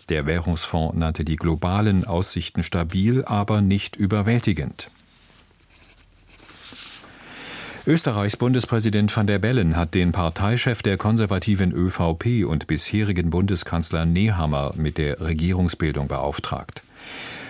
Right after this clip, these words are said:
Damit kommt, anders als sonst üblich, nicht die stärkste Kraft zum Zuge. Das wäre die rechtspopulistische F P Ö, die aus der Nationalratswahl Ende September als Sieger hervorging.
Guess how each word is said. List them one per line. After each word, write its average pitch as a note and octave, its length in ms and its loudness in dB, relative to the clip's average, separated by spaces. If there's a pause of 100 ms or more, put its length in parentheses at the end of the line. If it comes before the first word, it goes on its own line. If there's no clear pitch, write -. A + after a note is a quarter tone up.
(120)
Damit B2+ 300 0
kommt, E3 400 0 (140)
anders A#2 440 2
als E2+ 260 -2
sonst D#2+ 280 -2
üblich, G2+ 480 0
nicht B2 380 2
die G#2 100 4
stärkste A2 600 -2
Kraft - 420 -4
zum D2+ 260 -2
Zuge. F2 400 0 (480)
Das - 280 0
wäre G#2+ 200 0
die F#2 200 2
rechtspopulistische E2+ 1040 -2
F D#2+ 200 -4
P E2+ 200 0
Ö, A#2 260 2
die D#2+ 160 -2
aus D2 220 -4
der D#2 100 -2
Nationalratswahl E2 1040 0
Ende F#2+ 320 2
September D#2+ 720 0
als E2+ 240 0
Sieger F#2+ 340 2
hervorging. D2+ 600 -4